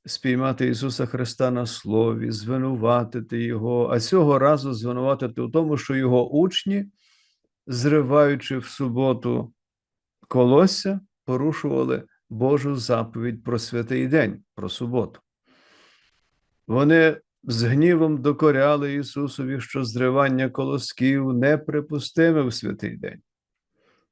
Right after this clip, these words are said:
І що відповів фарисеям Спаситель? Він нагадав їм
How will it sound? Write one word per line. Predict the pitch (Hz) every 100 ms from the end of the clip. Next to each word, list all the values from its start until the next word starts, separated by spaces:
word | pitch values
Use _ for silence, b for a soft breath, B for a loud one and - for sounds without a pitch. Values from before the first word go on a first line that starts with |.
| _ _ -
І | 131
що | - 160 170
відповів | 151 - 123 117 135 147 - _ _ _ _ _ _ _
фарисеям | - 123 113 113 117 113 110
Спаситель? | - 107 - 101 98 147 190 - _ _ _ _ _ _ _ _ _ _ _ _ _ _ -
Він | 123 147 175 160
нагадав | 143 127 117 104 135 151 151
їм | 147 156 147